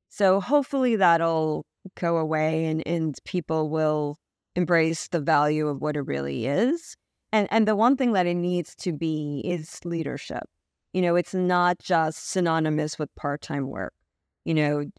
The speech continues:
for fractionals to be effective, they need to be leaders because they have to be able to, to do what they do at a fraction of the time, right? They have to be effective and efficient and multipliers. And you can't do that without the experience.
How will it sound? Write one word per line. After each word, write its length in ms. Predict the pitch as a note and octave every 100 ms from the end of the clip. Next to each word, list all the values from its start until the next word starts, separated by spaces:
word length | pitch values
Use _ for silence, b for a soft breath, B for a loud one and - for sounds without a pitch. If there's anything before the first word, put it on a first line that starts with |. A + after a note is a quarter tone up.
| -
for 180 | - D#3+
fractionals 720 | - F3 E3+ - F#3 E3+ -
to 100 | -
be 140 | D#3 D3+
effective, 460 | - D#3 - D3+
they 120 | D3
need 220 | D3+ D3 C#3
to 100 | -
be 140 | C3+
leaders 460 | C3 C#3 - - -
because 380 | C#3+ - D3+ E3+
they 180 | D#3
have 360 | F3 - D3+ D#3+
to 100 | -
be 200 | D#3 D#3+
able 240 | D#3 D#3 D#3
to, 500 | - D#3+ D3 C#3+ D3 - _ _ _ _ _ _ _ _ _ _ _ _ -
to 160 | -
do 160 | E3+ F3+
what 160 | F3
they 160 | D3+ D#3+
do 260 | C#3+ E3+ D3+
at 80 | C#3+
a 60 |
fraction 460 | - D#3 - - D3+
of 100 | C#3+
the 80 | D3+
time, 360 | - E3+ A#2+
right? 280 | B2 A2 D#3
They 160 | D#3+ D#3+
have 300 | E3 D3+ -
to 120 | E3
be 280 | D3+ D3+ C#3+
effective 640 | D#3 - C#3+ - D3 C3+
and 100 | C#3
efficient 580 | B2+ - C#3+ - D3 C#3+
and 140 | D3+
multipliers. 840 | D#3 D#3+ - - - A2 C#3+ E3 F3+
And 100 | G3
you 100 | G#3+
can't 300 | - B3 A3+
do 160 | F#3+
that 180 | F3 D#3+
without 300 | D3+ D3 D3
the 60 | D#3
experience. 760 | - - C3+ - - - -